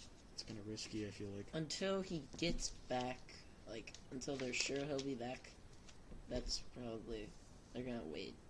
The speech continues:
Speaker 2: a little bit.
Speaker 1: Yeah, I'd say that maybe they're just gonna wait a little bit. Um, and another, uh, question for us would be, extending off of that, would be,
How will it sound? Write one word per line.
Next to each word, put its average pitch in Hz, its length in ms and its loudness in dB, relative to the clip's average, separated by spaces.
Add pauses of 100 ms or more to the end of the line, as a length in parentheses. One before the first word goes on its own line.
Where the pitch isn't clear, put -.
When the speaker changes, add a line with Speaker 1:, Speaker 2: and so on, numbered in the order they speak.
(140)
Speaker 2:
a - 60 -6
little - 240 -8
bit. - 140 -8 (1040)
Speaker 1:
Yeah, 127 280 10
I'd 170 120 8
say 165 260 12
that 135 280 10
maybe 120 280 10
they're 117 140 8
just 117 240 2
gonna 110 140 2
wait 110 200 6
a 113 40 6
little 110 200 4
bit. 113 300 2
Um, 120 460 6 (1500)
and 139 500 8 (800)
another, 143 460 10
uh, 131 160 10
question 131 440 6 (480)
for 131 160 4
us 120 160 8
would 120 120 6
be, 120 300 4 (1600)
extending 131 480 6
off 123 240 2
of 117 120 0
that, 107 300 0 (560)
would 156 200 10
be, 147 460 10